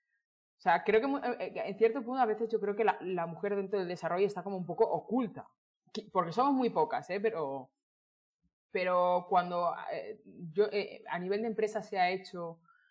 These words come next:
eh, un visita de insti-, de, de instituto, porque yo he estado en alguna en, que han venido, eh, quien ve, esos chicos de la, del instituto, los que ven, no me ven a mí. Ven a, mm, diez hombres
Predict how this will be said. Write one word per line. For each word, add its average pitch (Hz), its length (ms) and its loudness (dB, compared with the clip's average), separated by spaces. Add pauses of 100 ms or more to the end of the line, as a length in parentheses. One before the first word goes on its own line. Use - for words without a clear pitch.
(180)
eh, 160 300 2
un 180 420 -4 (200)
visita 180 460 2
de 175 80 -2
insti-, 180 260 -12
de, 165 320 -4
de 165 80 -6
instituto, 190 480 -2
porque 143 160 2
yo - 20 2
he 170 40 0
estado 202 200 -2
en 180 60 6
alguna 175 340 0
en, 170 140 -8 (200)
que - 60 -4
han 165 140 0
venido, 175 720 -2 (100)
eh, 160 440 -4 (520)
quien 196 300 6
ve, 220 380 4 (120)
esos - 340 -18
chicos 160 380 -6
de 165 60 -6
la, 156 240 2
del 165 220 -4
instituto, 170 420 -6
los 190 120 -6
que 170 140 -4
ven, 202 300 0
no 185 240 -2
me 185 160 -4
ven 185 160 -4
a 143 40 -4
mí. 156 240 -10 (1040)
Ven 180 460 -4 (180)
a, 196 380 8 (120)
mm, 175 280 -10 (240)
diez 196 320 0
hombres 208 500 -2